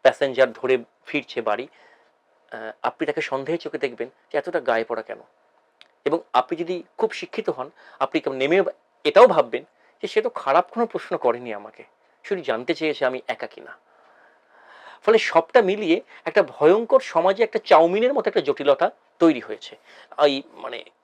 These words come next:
আপনার, উম, বিভিন্ন রকম ফ্লাইওভারগুলো মিলেমিশে যেমন একটা, যেমন একটা, যেমন একটা অসহ্য একটা স্কাইস্ক্র্যাপার তৈরি হয়, ঠিক সেরকমভাবে আমাদের সমাজটা ঘেঁটে রয়েছে একটা লিঙ্গ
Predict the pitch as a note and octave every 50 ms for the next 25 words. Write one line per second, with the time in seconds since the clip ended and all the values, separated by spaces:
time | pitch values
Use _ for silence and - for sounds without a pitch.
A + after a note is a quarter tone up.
0 | _ - - _ _ _ - - A#2+ A#2+ - - C#3 B2+ A#2+ A#2 A2+ G#2+ G#2 G#2
1 | G2+ G2+ G2+ - _ _ - B2+ C3+ D3+ E3+ F3+ F3+ F3 F3+ E3+ D3+ C#3 C3 -
2 | _ - C#3 E3 G3+ A3+ A3+ G3+ A3+ A#3 A3 A#3+ A#3 A3 F3+ E3 F3+ G3+ G#3+ A#3
3 | - - G#3+ F#3 F#3+ F#3 G3 G3+ G3 - G3+ F#3 F#3 G3+ - - - - - _
4 | _ - E3+ F#3+ F3+ G#3 - - - - _ _ _ - D#3+ F3 F#3 F#3+ F#3 -
5 | - - - - G#3 F3+ - G#3+ - G#3 - _ - C#3+ E3 F3+ - _ - A#3
6 | G#3+ - A#3 A3 - A3 A3 G#3 F#3+ F#3+ A3+ - _ _ _ _ _ _ _ _
7 | F3+ D#3 - - E3 F3+ - G#3 F#3+ F#3 F3+ B2+ C3+ C#3 - _ _ _ _ _
8 | - D3+ F3 E3+ E3 - - D3+ D#3+ F3+ F3 - F#3 C#3 A#2+ - D#3+ - F#3 D#3+
9 | C3+ B2 A#2 - - - C#3+ - _ _ _ _ - C#3 - D3 C3 B2 C3 C3+
10 | D#3 E3 F3 F3 F3 F3+ F#3 D3+ E3